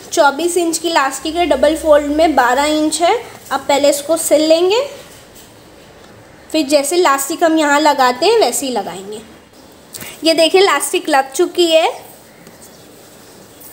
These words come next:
हमारी रुमाली भी अटैच हो गई है। अब हम इसकी fitting कर लेंगे और नीचे bidding करवा के आपको final look दिखाते हैं।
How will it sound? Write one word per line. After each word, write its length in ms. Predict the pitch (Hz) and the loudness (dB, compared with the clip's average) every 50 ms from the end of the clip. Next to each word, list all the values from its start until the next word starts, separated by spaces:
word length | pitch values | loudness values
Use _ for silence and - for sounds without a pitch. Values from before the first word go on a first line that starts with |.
| - - - - - - - - - - - - - - - - - - - - - - - - - - _ _ _ _ _ _ _ _ _ _ _ _ _ - - - - - - - - - - - - - - | -20 -20 -20 -20 -20 -20 -20 -20 -20 -20 -20 -20 -20 -20 -20 -20 -20 -20 -20 -20 -20 -20 -20 -20 -20 -20 _ _ _ _ _ _ _ _ _ _ _ _ _ -20 -20 -20 -20 -20 -20 -20 -20 -20 -20 -20 -20 -10 -4
हमारी 300 | 294 285 285 285 294 311 | 0 0 2 2 2 4
रुमाली 440 | 311 320 311 294 285 269 269 277 294 | 4 4 4 4 2 2 0 -2 -2
भी 100 | 285 311 | -2 0
अटैच 400 | 302 302 302 302 294 285 285 294 | 0 0 2 2 2 2 2 0
हो 120 | 349 330 320 | -2 -2 0
गई 200 | 302 311 311 302 | 0 -2 0 0
है। 180 | 330 381 453 - - - - - - - - - - - - - - - - - - - - | 0 0 0 0 -6 -16 -20 -20 -20 -20 -20 -20 -20 -20 -20 -20 -20 -20 -20 -20 -20 -6 -2
अब 160 | 269 302 294 | 0 0 2
हम 120 | 330 330 339 | 2 0 0
इसकी 220 | 349 - - 392 415 | 0 2 2 2 2
fitting 460 | 403 - 392 311 277 339 349 370 370 | 2 0 -2 0 2 4 6 6 6
कर 120 | 370 370 349 | 6 4 2
लेंगे 380 | 370 370 370 392 381 392 440 494 | 0 0 0 2 2 2 2 0
और 180 | 466 392 349 381 | 0 0 2 4
नीचे 420 | 349 339 330 339 - - 381 403 | 4 4 2 0 0 0 2 2
bidding 380 | 403 339 320 294 254 311 320 320 | 2 2 0 -2 0 -2 0 0
करवा 260 | 339 330 311 302 277 277 | 0 2 2 2 0 0
के 160 | 277 359 392 | 0 0 0
आपको 260 | 349 311 - - 349 | 0 0 0 0 0
final 400 | 381 381 381 320 285 294 302 302 | 0 2 0 0 0 -2 -4 -4
look 160 | 302 294 285 | -4 -6 -6
दिखाते 480 | 254 247 262 254 - 233 190 - - 196 | -6 -8 -10 -6 -4 -6 -6 -4 -6 -8
हैं। 120 | 185 190 | -8 -8